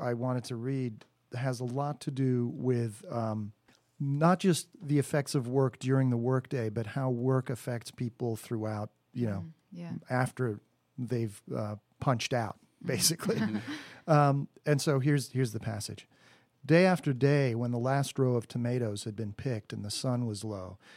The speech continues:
Speaker 1: Estrella walked down the road to meet Maxine, who waited with a scrolled-up comic book.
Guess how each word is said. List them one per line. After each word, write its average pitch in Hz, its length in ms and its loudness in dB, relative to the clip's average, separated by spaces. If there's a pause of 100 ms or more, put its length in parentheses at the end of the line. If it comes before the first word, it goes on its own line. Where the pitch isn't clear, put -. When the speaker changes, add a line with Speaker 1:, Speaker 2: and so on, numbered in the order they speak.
(140)
Speaker 1:
Estrella 151 600 4
walked 135 440 0
down 127 240 2
the 120 100 -2
road 117 340 -2
to - 100 -6
meet 117 260 -2
Maxine, 107 720 -4 (240)
who 143 140 2
waited 143 420 6
with 123 200 2
a 113 40 -2
scrolled-up 139 640 4
comic 127 380 -2
book. 104 320 -12